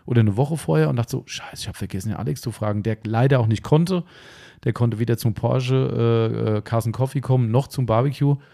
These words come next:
Sehr schade, weil er ist fast schon Inventar bei diesen <laughs> Events. Ähm, und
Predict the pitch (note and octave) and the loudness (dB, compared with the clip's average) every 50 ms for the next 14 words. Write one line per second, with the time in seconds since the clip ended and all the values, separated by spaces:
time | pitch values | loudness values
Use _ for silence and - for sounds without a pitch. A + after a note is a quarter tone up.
0 | - - _ _ _ - A2+ A2 - - A2 A2 B2+ C3+ B2+ A#2 A2+ A2 G#2+ G#2+ | -20 -20 _ _ _ -4 -4 -4 -2 0 0 0 2 0 0 -2 -2 -2 -2 -2
1 | - - - - - A#2+ - - C3 A#2+ A2 A2+ A2 A2 G#2 - A2 A2+ B2 C3 | -4 -6 -8 -6 -6 -4 -2 -2 -4 -4 -2 -2 -2 -2 -2 0 0 0 0 0
2 | C#3 C3 B2 B2+ A#2 B2 D3 C3 G#2+ G2 B2 B2 D3+ D3+ - - - - - _ | 0 -2 -2 0 0 0 2 2 2 2 4 4 2 2 0 -8 -20 -20 -20 _
3 | _ _ - B2+ B2 A#2+ A#2 A#2 A#2 A2 - - _ _ _ _ _ _ _ _ | _ _ 0 4 4 6 6 4 2 0 -2 -8 _ _ _ _ _ _ _ _
4 | _ _ - - _ _ _ - C#3+ B2 B2 - - - | _ _ -20 -20 _ _ _ 2 4 6 6 4 2 -6